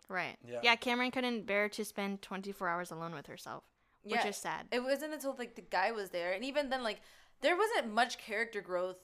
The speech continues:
Speaker 3: within Cameron, other than the fact that, like, now she can, I guess, cry. But other than that, like,
Speaker 1: She's still
Speaker 3: as
Speaker 1: pretty,
Speaker 3: a
Speaker 1: like,
Speaker 3: person,
Speaker 1: neurotic,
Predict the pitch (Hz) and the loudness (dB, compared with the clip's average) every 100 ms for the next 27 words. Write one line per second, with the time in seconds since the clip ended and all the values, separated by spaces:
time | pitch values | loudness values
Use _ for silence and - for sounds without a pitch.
0 | - 202 233 - - 254 240 220 202 185 | -8 -2 -2 -4 -4 0 0 -2 -2 -2
1 | 180 147 175 202 208 208 202 202 202 180 | -2 -6 -2 0 0 0 2 2 2 0
2 | 185 185 185 185 196 196 180 170 _ - | 0 2 2 2 -2 -8 -10 -12 _ -8
3 | 175 175 - - - 160 185 240 254 240 | -6 -6 -8 -8 -4 2 2 0 0 0
4 | 220 254 262 214 208 202 - - 208 196 | 2 0 0 0 0 -2 -8 -8 -6 -2
5 | 202 208 240 185 175 214 165 156 151 160 | 4 6 6 6 2 2 4 6 4 2